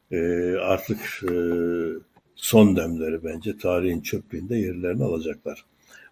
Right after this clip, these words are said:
Bunu onlar bildikleri için saldırganlaşıyorlar. Dikkat edersen bu saldırı ve operasyonlar, e,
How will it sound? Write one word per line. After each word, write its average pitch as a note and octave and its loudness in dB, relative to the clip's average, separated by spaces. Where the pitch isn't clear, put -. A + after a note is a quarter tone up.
Bunu B2 12
onlar A#2 10
bildikleri G#2+ 8
için G2+ -2
saldırganlaşıyorlar. D#2+ -4
Dikkat A#2 6
edersen C3+ 8
bu G#2 0
saldırı A2 4
ve G#2+ 8
operasyonlar, G#2 0
e, G2 2